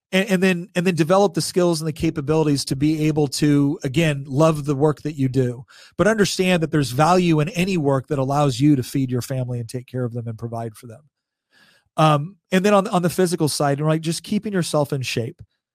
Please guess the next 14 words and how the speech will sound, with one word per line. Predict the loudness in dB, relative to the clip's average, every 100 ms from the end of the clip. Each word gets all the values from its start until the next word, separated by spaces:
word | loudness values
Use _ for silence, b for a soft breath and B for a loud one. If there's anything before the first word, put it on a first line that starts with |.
| _ _ _ -4
because | -2 2 2 2 -2 -8 -16 _ _ -6
in, | -6 -4
in | -6
order, | -2 0 0
because | 0 0 0
again, | 0 0
if | 0 0
you |
wanna | -2 0 0
be | 0 -2
at |
your | -2 -4
peak | -2 0 0 -2 -8
professionally | -10 0 0 0 -6 -10 -12